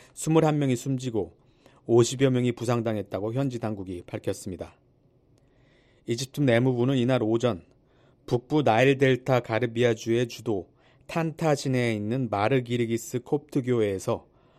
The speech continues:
폭탄 공격으로 추정되는 대형 폭발이 일어나서 칠십여 명의 사상자가 발생했다고 발표했습니다.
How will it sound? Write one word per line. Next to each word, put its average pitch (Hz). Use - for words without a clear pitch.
폭탄 175
공격으로 135
추정되는 117
대형 113
폭발이 135
일어나서 110
칠십여 156
명의 117
사상자가 113
발생했다고 95
발표했습니다. 92